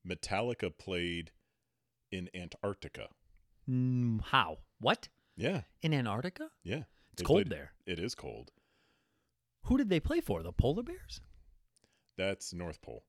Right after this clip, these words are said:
Speaker 2: Who did they play for? The Penguins?
Speaker 1: That's Pittsburgh.
Speaker 2: Who did they play
Speaker 1: So,
Speaker 2: for?
Speaker 1: they play for a bunch of scientists, a bunch of nerds.
Speaker 2: <laughs> Ah.
Speaker 1: Um, no, so they did a concert in Antarctica. The
Speaker 2: That's so cool.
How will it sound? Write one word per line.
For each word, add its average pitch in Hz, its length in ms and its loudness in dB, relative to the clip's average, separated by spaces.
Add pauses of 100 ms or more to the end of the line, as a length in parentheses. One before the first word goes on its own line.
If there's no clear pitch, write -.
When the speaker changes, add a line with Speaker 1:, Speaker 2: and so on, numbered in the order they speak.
(500)
Speaker 2:
Who 262 100 2
did 240 80 -2
they 247 100 0
play 277 200 2
for? 131 180 4
The 90 100 -4
Penguins? 277 600 4 (760)
Speaker 1:
That's 85 420 -4
Pittsburgh. - 560 -10 (200)
Speaker 2:
Who 311 160 4
did 311 140 4
they 277 140 6
play 294 220 2
Speaker 1:
So, - 160 8
Speaker 2:
for? 143 240 10
Speaker 1:
they 107 160 6
play 120 220 0
for 135 200 8
a 147 80 8
bunch 127 180 6
of 110 80 2
scientists, 85 540 -2 (160)
a - 40 -14
bunch 101 180 0
of 85 80 -4
nerds. 80 460 -6 (100)
Speaker 2:
<laughs> - 100 -10
Ah. 104 500 4
Speaker 1:
Um, 80 160 0 (380)
no, 143 140 4
so 98 100 2
they 101 100 4
did 101 140 2
a 101 40 -4
concert 98 440 -6
in 92 120 -4
Antarctica. 82 560 -6 (880)
The 85 460 -2
Speaker 2:
That's 80 160 -2
so 127 100 -2
cool. - 260 -8